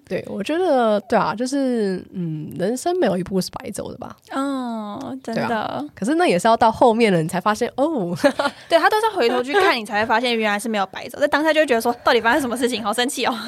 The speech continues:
Speaker 1: <laughs> 对啊，所以就是要等很后面的时候，你才会想到，哎，哦，原来我当初，我现在的这个成绩啊，或现在的这个，是因为当初做了一些什么东西。可是在当下可能就觉得，啊，好累哦，或者是什么的。
Speaker 2: 对啊。
Speaker 1: 然后，哎，怎么会碰到这种事情？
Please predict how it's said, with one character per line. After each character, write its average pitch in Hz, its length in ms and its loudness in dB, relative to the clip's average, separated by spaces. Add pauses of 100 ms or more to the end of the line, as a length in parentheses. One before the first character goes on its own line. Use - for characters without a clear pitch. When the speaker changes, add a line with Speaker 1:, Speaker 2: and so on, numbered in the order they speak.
(180)
Speaker 1:
<laughs> - 380 0
对 262 100 6
啊， 202 180 4 (240)
所 320 120 0
以 302 60 4
就 320 80 -2
是 359 240 2 (200)
要 339 120 4
等 190 260 2
很 175 200 -2
后 233 180 4
面 240 140 4
的 214 60 2
时 214 60 2
候， 202 80 2
你 180 60 -4
才 180 100 -4
会 185 60 0
想 185 160 -6
到， 180 120 -6
哎， 320 220 -8 (220)
哦， 196 240 -4
原 226 160 -4
来 285 120 -4
我 190 120 0
当 214 260 -4
初， 226 380 -4
我 - 100 -8
现 247 140 -6
在 247 60 -2
的 233 100 0
这 220 140 -8
个 180 260 0 (360)
成 196 200 -4
绩 214 120 0
啊， 220 80 0
或 226 80 -2
现 233 120 -4
在 220 100 0
的 196 60 0
这 - 100 -6
个， 165 280 -2
是 - 140 -8
因 220 80 -2
为 220 100 0
当 247 240 -4
初 277 220 -4
做 262 180 0
了 175 80 -2
一 180 40 -4
些 185 140 -4
什 - 160 -8
么 165 80 -12
东 175 220 -10
西。 - 160 -14
可 - 120 -6
是 196 40 -2
在 269 80 -2
当 240 180 -2
下 233 140 0
可 202 80 -4
能 151 80 -6
就 165 100 -6
觉 165 100 -8
得， - 60 -12
啊， 180 120 -8
好 - 260 -16
累 165 220 -6
哦， - 140 -10
或 165 120 -2
者 175 80 2
是 330 80 6
什 311 100 0
么 285 80 -2
的。 269 60 -2
Speaker 2:
对 254 80 2
啊。 226 260 -4
Speaker 1:
然 208 100 2
后， 214 80 0
哎， 285 200 -2
怎 170 100 -2
么 147 80 -4
会 180 60 -2
碰 208 160 0
到 190 60 4
这 190 160 0
种 165 140 -4
事 - 180 -4
情？ - 160 -10